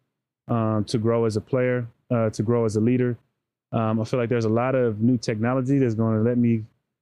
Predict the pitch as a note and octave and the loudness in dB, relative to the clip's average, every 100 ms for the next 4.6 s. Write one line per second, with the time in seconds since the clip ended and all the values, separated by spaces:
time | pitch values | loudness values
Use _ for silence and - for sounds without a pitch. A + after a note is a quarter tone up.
0 | _ A#2 A2 G#2+ C3+ B2 A#2+ B2 A2+ A2 | _ -4 -2 -2 0 2 2 2 2 0
1 | A#2+ C#3 C#3+ C3+ - A2 G#2 - A#2 A2+ | 0 0 -2 -2 -2 -4 -4 -2 0 -2
2 | - G#2+ A2+ A#2 A#2 A2 A#2+ B2 B2+ - | -2 -2 0 0 -2 0 0 2 0 -2
3 | C3 C3+ B2 G#2+ G2+ - _ _ _ _ | -2 -2 -2 -2 -2 -8 _ _ _ _
4 | _ A#2 A2 A2 G#2+ G#2+ | _ 0 2 2 0 -2